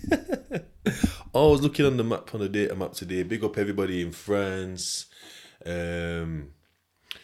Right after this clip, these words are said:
London, Manchester, Rotherham, Carlisle, Hartlepool, obviously Sheffield. Where else was it? Like Norwich, Birmingham,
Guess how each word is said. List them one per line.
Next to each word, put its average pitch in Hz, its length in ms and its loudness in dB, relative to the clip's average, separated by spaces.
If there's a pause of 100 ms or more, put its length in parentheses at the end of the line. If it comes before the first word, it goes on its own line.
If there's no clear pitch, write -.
(140)
London, 98 920 0
Manchester, 90 960 -4
Rotherham, 87 840 -4 (440)
Carlisle, 92 1080 -4 (800)
Hartlepool, 117 1040 -4 (800)
obviously - 260 -14
Sheffield. 87 880 -6 (1040)
Where 95 220 -4
else 85 160 -6
was 80 120 -8
it? 80 240 -12
Like - 200 -16
Norwich, 90 1000 -4 (760)
Birmingham, 98 1120 -6